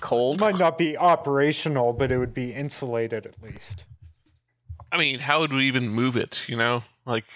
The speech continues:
Speaker 2: Right,
Speaker 3: over all
Speaker 2: that,
Speaker 3: the
Speaker 2: I
Speaker 3: rubble
Speaker 2: mean,
Speaker 3: and
Speaker 2: that's,
Speaker 3: everything?
Speaker 2: that's, that's, you know, the question. <laughs> I don't think we could, at least not easily. Uh, well, here,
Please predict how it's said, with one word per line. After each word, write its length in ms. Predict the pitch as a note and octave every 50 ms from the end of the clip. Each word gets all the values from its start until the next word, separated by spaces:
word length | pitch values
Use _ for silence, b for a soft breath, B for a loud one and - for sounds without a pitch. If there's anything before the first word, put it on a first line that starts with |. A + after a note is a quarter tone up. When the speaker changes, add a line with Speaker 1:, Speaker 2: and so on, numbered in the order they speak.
| - _
Speaker 2:
Right, 240 | C3+ C#3 C3+ B2+ B2
Speaker 3:
over 180 | B2 C3 C3+
all 80 | C3+ C3+
Speaker 2:
that, 60 | C3
Speaker 3:
the 60 | B2 B2
Speaker 2:
I 20 |
Speaker 3:
rubble 240 | A#2 A#2+ B2+ B2 B2+
Speaker 2:
mean, 60 | B2
Speaker 3:
and 100 | A#2+ A#2+
Speaker 2:
that's, 80 | - D#3+
Speaker 3:
everything? 380 | C#3 B2 A#2+ B2 C3 C3 C3 -
Speaker 2:
that's, 440 | - D#3+ E3 D#3+ - - - - - _ _
that's, 400 | - D3 D3 C#3 C#3 - - - _ _ _
you 100 | B2 B2 A2+
know, 160 | G#2 G#2 F#2+
the 100 | A2 A2+ -
question. 520 | - C3 A#2+ A#2 - - - G#2 G#2 A2+ - _
<laughs> 80 | _ -
I 920 | E3+ - - D#3 C3 - _ - - - - - - _ _ _ - C#3
don't 180 | C#3 C3+ A#2 -
think 140 | C3 A#2+ - _ _ _ _ _ -
we 120 | C3+ A#2+
could, 560 | - - - C#3+ C3 A#2+ A#2 A2+ A2 A#2 - - -
at 120 | B2+ A#2+
least 280 | B2+ B2+ B2 A#2 - -
not 240 | C#3 B2+ A#2+ A#2 A2 - _ _ _ _ _ _ _
easily. 540 | C3+ C3+ C3+ B2 A2+ A#2 A2+ A2 A2 G#2+ - b b b b b b _ _ _ _ _ _ _ _ _ _ _ _ _ _ _ _ _ _ _ _
Uh, 540 | - F3 F3+ F3 E3+ E3+ E3+ E3 D#3 D3 C3+ - -
well, 320 | F#3 G3 F3+ F#3 F3 E3 E3
here, 400 | F3 G3+ G3+ E3+ C#3+ C3+ -